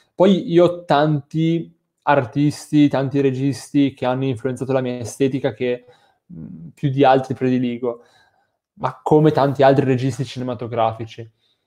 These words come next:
Eh, quindi diciamo che poi nella mem-, nella mia memoria visiva sono tutte cose che magari io oggi mi guardo un videoclip, eh, mi piace tantissimo,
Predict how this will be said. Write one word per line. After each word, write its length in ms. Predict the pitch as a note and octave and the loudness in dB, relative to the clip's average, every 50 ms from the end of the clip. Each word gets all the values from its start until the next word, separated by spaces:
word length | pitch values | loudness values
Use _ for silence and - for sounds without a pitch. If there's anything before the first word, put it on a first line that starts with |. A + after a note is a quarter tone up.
| _ _ _ _ _ _ | _ _ _ _ _ _
Eh, 1000 | - B2+ B2 A#2+ A#2+ B2 B2 B2 B2+ C3 C3 C3+ C3+ - E3 F3 F3 F#3 G3 D#3 | -18 -16 -14 -12 -12 -10 -10 -10 -10 -12 -10 -10 -10 -10 -10 -12 -14 -14 -14 -2
quindi 220 | - - D#3+ D#3+ D3+ | 2 6 8 8 8
diciamo 300 | D3+ C#3 - D3 D#3+ D#3 | 8 6 6 4 4 6
che 120 | C3+ C#3 B2+ | 6 4 4
poi 140 | C#3+ C#3 C#3 | 4 4 4
nella 140 | C#3 C3+ | 6 4
mem-, 260 | C3+ B2+ B2+ C3 C#3 D3 | 4 4 2 0 -2 -2
nella 120 | C#3 B2+ B2+ | -2 0 0
mia 80 | B2+ | 0
memoria 380 | B2+ C3 C3 C3 C3+ C#3 C#3 C#3 | 0 2 4 4 6 6 6 6
visiva 800 | B2+ C3+ C3 A#2 A2+ C#3 C#3+ D3 D3 C#3 C#3+ C#3+ D3 D3 D3 C#3+ | 6 4 2 0 0 2 2 4 4 6 6 8 8 8 6 4
sono 200 | - - C3+ A#2+ | 2 -4 -8 -8
tutte 260 | C3 C3 - D3+ - | -8 -4 -4 -4 -2
cose 400 | - C#3 C3+ C3+ C3 C3 C#3+ C3 | 0 2 2 2 2 0 -2 -4
che 80 | B2 | -4
magari 520 | B2+ B2 A#2+ B2 B2+ C3 C3 C3+ C3 C3 C#3 | -6 -6 -4 -4 -2 -2 -2 -2 0 2 4
io 180 | D3 C#3+ C#3 | 6 6 8
oggi 640 | C#3 C#3 C#3 C#3+ C3+ B2+ C3+ C#3+ D3 D3 D3 C#3+ C#3 C3+ | 8 6 6 4 0 0 2 2 4 4 4 2 0 -2
mi 120 | C3 B2+ | -4 -4
guardo 280 | B2 C3 C3+ C3 C3+ C3+ | -2 -2 -2 -2 -4 -6
un 60 | B2+ | -6
videoclip, 600 | B2+ B2+ C3 B2 - - C3+ C#3 C#3 - _ - | -6 -6 -6 -8 -6 -4 -4 -4 -4 -4 _ -2
eh, 520 | D3+ D3 D3 D3 D3 C#3+ C#3 C3+ B2+ B2 B2 | 2 4 4 4 4 4 2 0 -2 -4 -8
mi 100 | B2+ A#2+ | -12 -14
piace 200 | - B2 - C#3 | -14 -10 -8 -6
tantissimo, 800 | C3+ C3+ C3+ C3 A2 - C#3+ C#3 - - - E3 E3 E3+ E3+ | -4 -4 -4 -6 -6 -8 -8 -8 -8 -6 -4 -2 0 0 -2